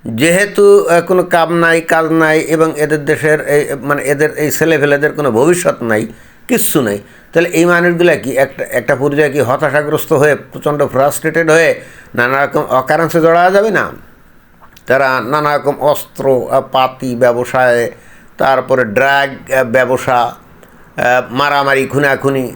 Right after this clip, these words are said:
মৌলবাদের, উম, দলে, আহ, ঢুকে পড়া, সন্ত্রাসী কার্যক্রম,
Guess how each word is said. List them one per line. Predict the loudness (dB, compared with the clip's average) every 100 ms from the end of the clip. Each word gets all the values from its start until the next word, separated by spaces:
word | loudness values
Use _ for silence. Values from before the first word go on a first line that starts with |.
| -6
মৌলবাদের, | 0 2 2 4 2 2 0 -2 -6 -16 -20 -20 -20 -18
উম, | -16 -16 -18 -20 -18 -16 -14 -12 -6 0
দলে, | 2 2 2 0
আহ, | 0 0
ঢুকে | 0 0 2
পড়া, | 2 0
সন্ত্রাসী | 0 -4 -2 -2 -2
কার্যক্রম, | 0 0 0 -6 -2 -2